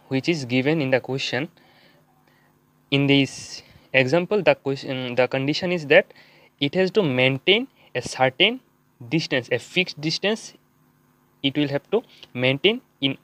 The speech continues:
all of the positions of its path. And the third step is, now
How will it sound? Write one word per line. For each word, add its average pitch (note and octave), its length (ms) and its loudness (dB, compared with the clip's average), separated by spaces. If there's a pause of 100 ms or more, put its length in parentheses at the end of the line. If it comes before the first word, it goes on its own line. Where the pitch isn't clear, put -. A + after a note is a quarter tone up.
(160)
all G3 360 6
of F#3 160 2
the A#3+ 160 2 (600)
positions D3 640 0
of B2 200 -6
its - 240 -4 (180)
path. A2+ 140 -6 (1300)
And C3+ 160 4
the C3 80 4 (280)
third D3+ 380 4
step - 400 -6
is, G#3+ 260 -8 (4000)
now C3 300 2